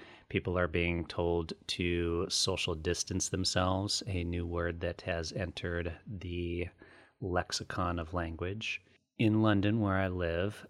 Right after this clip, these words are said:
they basically are shutting down theatrical productions and that kind of stuff due to social distancing. I was super happy. I get cast in a play. I haven't done live theater in forever,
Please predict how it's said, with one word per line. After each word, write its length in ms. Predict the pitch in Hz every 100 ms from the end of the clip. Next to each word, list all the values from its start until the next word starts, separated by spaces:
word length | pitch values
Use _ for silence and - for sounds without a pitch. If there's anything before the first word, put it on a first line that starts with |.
| _
they 400 | 104 95 87 92
basically 640 | 85 87 - - 95 92 95
are 420 | - 85 87 90 -
shutting 420 | - - 82 85
down 460 | 82 85 85 87 87 - _ -
theatrical 480 | 90 85 101 -
productions 720 | 92 85 85 - - 87 85
and 80 | 87
that 120 | 85
kind 160 | - 87
of 60 | 82
stuff 400 | - 127 123 - - - _ _
due 160 | - 87
to 300 | 85 87 80 82
social 420 | - 80 - 80
distancing. 640 | 117 120 - 78 76 82 - _ -
I 20 |
was 100 | 113
super 240 | 151 135
happy. 520 | 107 117 120 127 120
I 40 | 98
get 200 | 98 -
cast 320 | 107 101 -
in 60 | 101
a 40 |
play. 340 | - 127 120
I 40 | 110
haven't 260 | 90 107
done 180 | - 92
live 180 | 90 90
theater 540 | - 131 127 120 110
in 60 | 98
forever, 720 | - 101 117 117 120 123 120